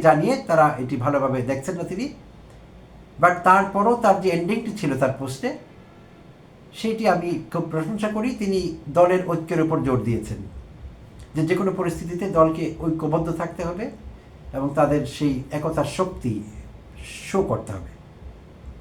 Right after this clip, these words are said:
তো আমার কাছে বিষয়টি ভালো লেগেছে, এবং বাকিরাও হয়তো তাদের মতো করে জানাবে কেন্দ্রকে তারা কেন গিয়েছেন বা কী। তা আমরা তো বুঝতেই পেরেছি তারা সংক্ষুব্ধ ছিলেন, সেই জন্য তারা ঢাকায় না থাকবার সিদ্ধান্ত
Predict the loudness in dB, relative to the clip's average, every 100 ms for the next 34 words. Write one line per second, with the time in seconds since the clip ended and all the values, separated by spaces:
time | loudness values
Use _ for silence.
0 | -20 -20 -10 0 2 2 -4 -4 -6 -4
1 | -4 -4 -4 -2 -4 -4 -8 -10 -16 -20
2 | -20 -20 -20 -18 -18 -20 -10 -2 0 0
3 | 4 2 4 4 4 4 2 2 2 0
4 | -2 -4 -4 2 4 4 2 0 -2 -2
5 | -2 -4 -8 -10 -2 -2 2 0 0 2
6 | 2 2 0 -2 -4 -6 -8 -4 -4 -2
7 | -4 -4 -2 -2 -2 -2 -2 -4 -8 -12
8 | -20 -20 -20 -20 -20 -2 2 2 2 2
9 | 2 0 -2 -2 -2 -4 -8 -16 -10 -2
10 | 0 2 2 0 0 0 2 2 0 0
11 | -2 -2 -4 -4